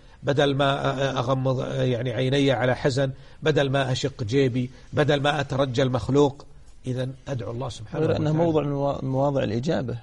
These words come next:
Speaker 1: نعم.
Speaker 2: المريض.
Speaker 1: مواضع ال-، الكرب
Speaker 2: نعم.
Speaker 1: من مواضع ال-، الإجابة الدعاء. إذا هذا الأمر الثالث برمجة الوقت. إذا قلنا عبودية الصبر، استشعار الأجر، ال-، تمثل عظم الأجر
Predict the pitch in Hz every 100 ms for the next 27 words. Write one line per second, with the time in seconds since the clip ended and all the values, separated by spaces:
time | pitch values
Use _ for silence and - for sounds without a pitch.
0 | - - 147 175 127 - 110 110 131 139
1 | 135 120 120 107 - 156 202 180 - -
2 | - 170 123 117 117 143 214 185 147 123
3 | 117 110 98 139 170 - 123 98 104 85
4 | - - - - 113 127 110 139 127 120
5 | 135 135 127 - 117 - - 123 135 147
6 | - 92 120 120 127 120 135 - 80 -
7 | - - - - - - - - 101 101
8 | 139 127 87 - - - - 95 98 101
9 | 127 - 110 139 143 175 - - - -
10 | - - 151 - 127 123 117 135 175 -
11 | - - - - - - - - 113 117
12 | 110 107 104 101 95 92 95 - 120 131
13 | 113 120 117 117 131 127 113